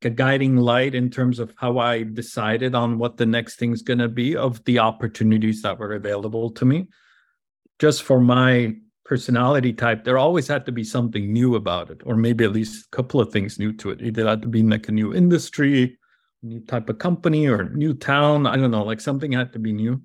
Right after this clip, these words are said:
I feel like every role had its different sets of challenges. Maybe this is just recency bias, but I feel like my current job is the most challenging 'cause it's pretty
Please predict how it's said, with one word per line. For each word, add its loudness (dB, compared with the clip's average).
I -16
feel 2
like 2
every 0
role 2
had -4
its -14
different -4
sets -4
of -20
challenges. -6
Maybe 2
this 0
is -2
just -2
recency -2
bias, -4
but -6
I -4
feel -4
like -2
my -2
current -2
job -8
is -12
the -10
most -10
challenging -8
'cause -4
it's -6
pretty 2